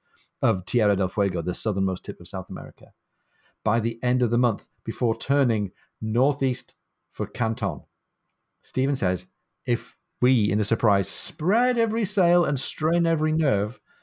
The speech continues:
we might just get there in time." And Mike, it, it, it's a,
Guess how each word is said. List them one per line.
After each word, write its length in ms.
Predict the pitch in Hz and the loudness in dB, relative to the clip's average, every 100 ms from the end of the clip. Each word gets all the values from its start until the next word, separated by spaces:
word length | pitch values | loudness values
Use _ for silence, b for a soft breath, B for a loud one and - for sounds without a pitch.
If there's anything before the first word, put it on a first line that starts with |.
| b _ | b _
we 200 | 123 123 | -2 0
might 440 | 131 131 139 135 - | 2 0 0 -8 -4
just 320 | 123 113 - | -2 -2 -4
get 220 | 120 - | -6 -4
there 200 | 98 87 | -6 -4
in 100 | 80 | -8
time." 340 | 73 82 82 - _ _ _ _ - | -8 -8 -8 -14 _ _ _ _ 0
And 100 | 165 | 2
Mike, 140 | 147 | 4
it, 140 | 135 104 | 2 0
it, 200 | 143 127 | -4 -2
it's 140 | 147 135 | 0 0
a, 260 | 135 131 | 4 4